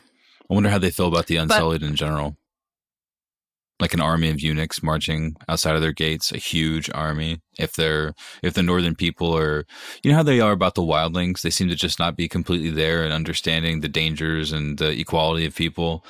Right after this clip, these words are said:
Speaker 2: Mm-hmm.
Speaker 1: Are they, do you think that they, that extends to sort of a, an understanding?
Speaker 2: For
Speaker 1: Like,
Speaker 2: sure.
Speaker 1: 'cause that damn Tyrion joke about Varys being a eunuch was still in the episode, just as a harsh reminder of,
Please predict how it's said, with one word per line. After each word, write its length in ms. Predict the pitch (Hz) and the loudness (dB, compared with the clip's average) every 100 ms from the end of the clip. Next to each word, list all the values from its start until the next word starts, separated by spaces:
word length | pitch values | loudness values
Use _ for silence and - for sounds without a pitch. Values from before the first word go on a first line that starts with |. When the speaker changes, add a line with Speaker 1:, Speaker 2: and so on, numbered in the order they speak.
| - | -2
Speaker 2:
Mm-hmm. 280 | 107 104 | -2 0
Speaker 1:
Are 120 | 92 90 | 0 2
they, 340 | 95 95 92 | 2 2 0
do 140 | 73 | 0
you 40 | 98 | 0
think 120 | 104 | 2
that 100 | 92 | 2
they, 380 | 92 90 85 - - _ | 0 0 -2 -4 -12 _
that 120 | 87 78 | 0 0
extends 640 | - - 87 82 82 78 | 0 -2 0 0 0 -2
to 340 | - 78 76 73 | -2 -4 -4 -6
sort 200 | - 82 | -4 -2
of 100 | 73 | -2
a, 260 | 73 73 71 - _ | -4 -4 -8 -18 _
an 100 | 87 | -2
understanding? 540 | 87 85 82 - 92 80 | 0 0 0 0 0 0
Speaker 2:
For 60 | |
Speaker 1:
Like, 100 | 98 | -2
Speaker 2:
sure. 720 | - - 190 220 185 82 196 - _ _ - | -2 -6 -2 0 0 -2 -6 -12 _ _ -4
Speaker 1:
'cause 140 | 113 | 2
that 200 | 143 127 | 2 4
damn 240 | 123 123 | 2 2
Tyrion 440 | 104 104 110 117 87 | 2 2 4 4 2
joke 340 | 82 80 78 | 2 0 -2
about 320 | 80 82 82 - | 0 2 2 -2
Varys 420 | 78 85 92 - | 0 2 2 0
being 220 | 85 82 | 0 0
a 40 | |
eunuch 360 | 80 78 80 73 | 0 0 -2 -4
was 140 | 85 | -4
still 260 | - 98 95 | -2 2 2
in 80 | 85 | 0
the 100 | 78 | -2
episode, 520 | 80 - - 73 71 | -4 -4 -2 -2 -2
just 160 | 73 82 | -4 -2
as 100 | 78 | -2
a 80 | |
harsh 260 | 78 82 - | 0 -2 -2
reminder 560 | 80 76 78 73 71 71 | -4 -2 -2 -4 -4 -6
of, 280 | 71 - | -8 -14